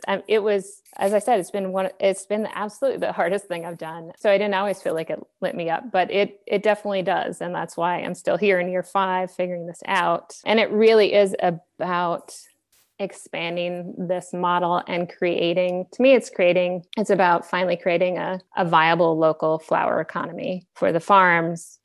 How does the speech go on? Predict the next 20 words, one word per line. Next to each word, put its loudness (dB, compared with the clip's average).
for 0
the 2
buyers, 0
for -2
those -2
consumers 0
that -4
get -8
those -4
local -6
flowers -4
at -12
the -12
end. -2
And 0
that's, -2
that's 0
much 0
different -2
than -2